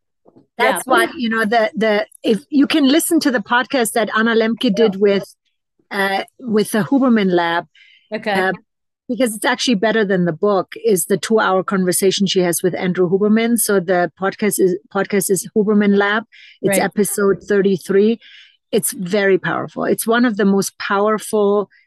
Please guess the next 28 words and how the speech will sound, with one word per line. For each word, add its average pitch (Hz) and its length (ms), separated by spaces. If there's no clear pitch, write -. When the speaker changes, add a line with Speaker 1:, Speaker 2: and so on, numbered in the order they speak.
Speaker 1:
things 208 520
to - 120
be 190 220
aware 175 480
of 170 180
right 156 280
now 165 480
in 185 160
this 175 180
culture. 151 680
If 190 240
she 311 180
says 233 320
we're 180 160
basically 170 560
screwed. - 560
She - 200
said 202 200
Speaker 2:
I 262 100
think 226 140
we're 180 140
Speaker 1:
it's, - 100
Speaker 2:
screwed. 156 360
Speaker 1:
it's 147 180
so 247 240
bad 170 580
that 160 300
Speaker 2:
It's - 120